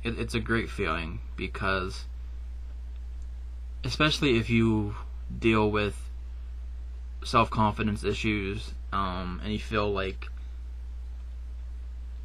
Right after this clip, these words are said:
sometimes we get into a headspace where we feel insignificant,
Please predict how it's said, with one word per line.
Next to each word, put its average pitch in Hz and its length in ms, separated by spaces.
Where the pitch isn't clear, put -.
sometimes 185 580
we 123 140
get 117 180
into 110 280
a 98 40
headspace 107 720
where 104 220
we 104 120
feel 104 340
insignificant, 104 840